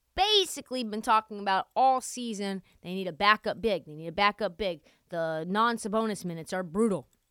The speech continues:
But surely Rashawn Holmes in a second rounder would have gotten the deal done, you would think, when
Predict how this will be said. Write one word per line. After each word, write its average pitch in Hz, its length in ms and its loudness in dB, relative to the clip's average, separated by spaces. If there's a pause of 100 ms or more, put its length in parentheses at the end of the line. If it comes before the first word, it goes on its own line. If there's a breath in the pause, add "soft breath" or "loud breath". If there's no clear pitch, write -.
(840 soft breath)
But 320 240 4 (680)
surely 392 460 2
Rashawn 302 380 0
Holmes 285 260 0
in 254 60 0
a 240 60 -2
second 247 260 -4
rounder 202 400 0 (200 soft breath)
would 226 160 4
have 202 140 0
gotten 196 280 6
the 180 60 -6
deal 180 220 -2
done, 170 260 -6
you 170 100 -4
would 165 160 -8 (100)
think, 185 340 -6 (240 soft breath)
when 170 720 -8